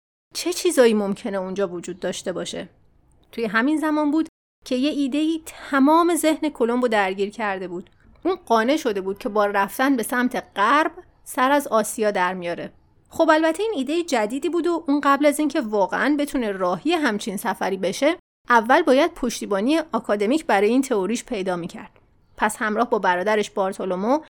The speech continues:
چند ماه خودشونو توی نقشه‌ها و کتابای ستاره شناسی و هر جور کتاب دیگه‌ای که فکر می‌کرد ممکنه به کارش بیاد غرق کرد. هر وقتی که توی یکی از این کتابا یه موضوعی رو می‌دید که یه جوری نظریهٔ اونو تایید می‌کرد،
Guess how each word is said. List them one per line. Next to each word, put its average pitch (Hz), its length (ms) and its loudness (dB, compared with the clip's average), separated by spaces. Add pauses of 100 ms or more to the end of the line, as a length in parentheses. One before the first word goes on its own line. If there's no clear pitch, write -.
(100)
چند 311 440 0
ماه 202 240 -4
خودشونو 254 560 -4
توی 294 260 -4
نقشه‌ها 226 760 -2
و 262 60 -4
کتابای 247 480 -2
ستاره 220 440 -2
شناسی 214 560 -2
و 285 80 0 (340)
هر 370 320 0
جور 302 280 0
کتاب 302 440 2
دیگه‌ای 269 320 0
که 247 160 -4
فکر - 600 -4
می‌کرد 220 380 0
ممکنه 214 320 -4
به 220 100 -2
کارش 220 380 0
بیاد 320 360 0 (100)
غرق 202 300 4
کرد. - 360 -20 (360)
هر 226 200 -2
وقتی 285 220 0
که 294 120 -4
توی 294 160 -4
یکی 285 260 0
از 220 160 -2
این 262 120 0
کتابا 233 440 -2
یه 262 100 0
موضوعی 226 400 -2
رو 294 120 0
می‌دید 294 280 -2
که 320 120 -6
یه 311 180 -2
جوری 285 560 2
نظریهٔ 208 540 0
اونو 220 180 0
تایید 220 500 0
می‌کرد، 302 400 -2